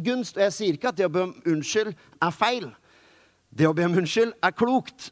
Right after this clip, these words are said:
absolutt, men jeg bare, vi, vi er i en introduksjon her. Men du skjønner, all tanke bak religiøs omvendelse og humanistisk omvendelse er at jeg gjør det fordi det lønner seg, da blir noen fornøyd, og jeg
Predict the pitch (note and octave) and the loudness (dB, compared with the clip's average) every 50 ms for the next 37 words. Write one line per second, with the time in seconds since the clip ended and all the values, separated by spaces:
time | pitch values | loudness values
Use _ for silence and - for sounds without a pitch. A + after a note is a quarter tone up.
0 | _ - - - - - A#3 A#3+ B3+ A#3 - - F#3 F#3 F#3+ F3+ F3+ F3+ D#3+ E3 | _ 0 0 0 -2 -4 0 2 2 0 0 -2 -2 0 0 2 2 2 2 2
1 | F3 F3 C#3+ - - - C#3 D#3 F3 F3 E3 C#3+ D#3 D#3+ D#3+ D3 B2+ A#2+ G#2 D3 | 0 0 -2 -4 -10 -8 -4 -2 -2 -2 -2 -2 -2 -2 -2 -2 -4 -6 -2 -2
2 | D#3+ D#3 E3 E3 C#3+ E3 D3+ B2+ E3 E3 E3 F3 - - D#3+ D3+ D3 E3+ G#3 A3 | 0 -2 -2 -4 -4 -6 -4 -4 -4 -2 -2 -2 -2 -2 -2 -2 0 -2 -2 -4
3 | A3 - _ - - - - - - - D3+ F#3+ G3+ G3+ D#3 G3 G#3 G3+ G#3 G#3+ | -6 -10 _ -20 -20 -20 -20 -20 -8 -2 0 0 0 0 -2 -2 -2 0 0 -2
4 | G#3+ G#3 D#3+ - - - _ _ _ _ _ _ _ _ - G3 A#3+ C4 B3+ - | -2 -2 -4 -8 -20 -20 _ _ _ _ _ _ _ _ 2 2 2 2 0 0
5 | A#3+ A#3+ G#3 D#3+ - A3 F3+ G3 F#3+ E3 E3+ F3+ F3+ F3+ F3+ E3 E3 G3+ G3+ G3+ | 0 0 0 0 -2 0 2 2 2 2 2 2 2 2 2 0 -2 0 4 4
6 | G#3+ A#3 B3 A#3+ - - G#3+ G#3+ G#3+ G#3+ G3+ G3+ G#3 F#3+ E3 - A#3+ B3+ A#3 F#3 | 6 6 4 2 -2 -4 -6 -2 0 0 -2 -2 -4 -6 -6 -4 -4 -4 -2 0
7 | F#3+ F#3 F3+ D#3+ - - - _ _ _ - - D#3 D3+ C#3+ D3+ F#3 G#3+ - - | 0 2 2 0 -2 -6 -20 _ _ _ -6 -4 -4 -2 -2 -2 -2 -2 -4 -4
8 | A#3 G#3+ F3 A#3 A3+ G#3+ A3 G#3 G3+ G#3 F3+ - B3+ B3+ B3 - - - - - | -6 -6 -4 -4 -2 0 -2 -2 -2 -4 -8 -4 -4 -4 -4 -6 -12 -20 -18 -4
9 | - - F#3 F3+ F#3 F#3 D3+ E3 G#3+ A3 A3+ A#3 A#3 G#3+ G3+ G3 G3+ G#3+ F3 - | 0 2 2 2 2 0 0 2 2 4 4 4 2 2 2 2 0 -2 -4 -2
10 | G#3+ G3+ G3+ F#3+ G3+ G#3 G#3 G#3 F#3+ E3+ D#3 C3 G#3 G3+ F3+ E3 G3+ G3 F3+ G#3 | -2 0 0 0 0 2 2 2 0 0 -2 -2 -2 0 2 2 2 2 2 0
11 | G3+ G#3 G3+ F#3 E3 - G3 G3 G3 G3+ G#3+ G#3 - - - - - - F#3+ F#3+ | -2 -2 -2 -4 -4 -4 -4 -2 0 0 0 -2 -4 -10 -20 -8 0 2 2 4
12 | F#3 F#3+ G3+ F#3+ | 4 2 2 0